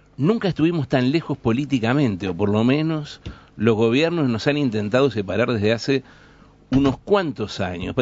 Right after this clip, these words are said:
Como, como que van en, en líneas contrarias, ¿no? Que, que el, el, a nivel cultural estamos cada vez más cerca,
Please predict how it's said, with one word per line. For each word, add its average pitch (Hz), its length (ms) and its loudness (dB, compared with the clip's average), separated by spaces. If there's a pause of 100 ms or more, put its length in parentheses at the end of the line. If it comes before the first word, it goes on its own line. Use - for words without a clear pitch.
(200)
Como, 170 340 -4
como 156 220 0
que 156 100 -2
van 208 280 0
en, 139 240 2
en 156 180 0
líneas 190 260 -2
contrarias, 107 760 -2
¿no? 165 200 0
Que, 147 120 -8
que 139 120 -6
el, 139 160 -2
el, 131 220 0 (360)
a 131 120 2
nivel 180 280 2
cultural 170 580 0
estamos 151 380 -2
cada 143 240 2
vez 143 100 -2
más 127 200 -2
cerca, 143 680 0